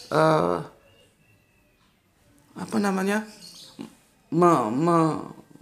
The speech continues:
menulis komentarnya dengan yang itu-itu saja, Quran surat apa itu. Coba bikin yang, yang tertata gitu Mas ya, terus maunya apa sehingga aku bisa, bisa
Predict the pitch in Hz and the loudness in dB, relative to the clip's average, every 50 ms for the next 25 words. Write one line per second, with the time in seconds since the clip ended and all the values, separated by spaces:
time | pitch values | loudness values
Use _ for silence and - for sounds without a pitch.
0 | - - - - 120 117 - 107 175 185 185 185 185 180 180 - 180 175 180 180 | -20 -14 -10 -8 -8 -6 -2 2 2 4 6 6 4 4 2 2 2 4 4 2
1 | 175 175 175 180 214 226 214 190 165 143 143 147 160 165 170 170 175 180 190 180 | 2 2 0 2 4 4 4 4 4 2 4 4 6 6 4 4 4 2 0 0
2 | 185 190 190 190 185 170 175 196 185 202 208 196 156 147 185 170 - - - - | 2 2 2 2 2 2 2 0 2 2 2 4 4 4 4 4 0 -8 -4 -4
3 | 196 208 196 202 208 - 202 196 - - 196 - 160 - - - 156 165 165 - | -2 -2 0 -2 -2 -2 -2 -4 0 0 2 2 2 0 -2 -4 -4 -4 -4 -6
4 | 226 - - - - - _ _ _ _ _ _ _ _ _ _ _ - _ _ | -10 -10 -16 -20 -20 -20 _ _ _ _ _ _ _ _ _ _ _ -20 _ _
5 | - - 233 262 220 180 190 180 - 220 240 226 220 196 190 190 185 175 180 180 | 0 4 4 4 4 4 2 2 4 6 8 8 8 8 6 4 4 4 4 2
6 | 180 - - - 190 190 - 175 156 151 147 - 156 151 156 170 190 202 180 151 | 0 -2 -2 -2 -2 0 2 2 0 0 0 0 0 0 2 4 2 2 2 2
7 | 139 147 185 180 156 135 131 131 131 147 147 175 165 156 143 139 135 139 147 160 | 2 4 4 4 4 4 4 2 0 2 2 0 2 4 4 4 6 6 6 6
8 | 156 120 127 120 113 113 - 135 151 165 160 - 127 123 127 147 139 143 - - | 4 4 2 2 0 0 0 0 0 0 0 0 0 2 2 2 0 0 -2 -6
9 | - 170 139 123 120 - - 120 123 - - - - - - _ _ _ - 127 | -6 -6 -6 -6 -6 -4 -6 -6 -6 -8 -16 -20 -20 -20 -20 _ _ _ -4 -2
10 | 127 120 - 143 | -2 0 2 2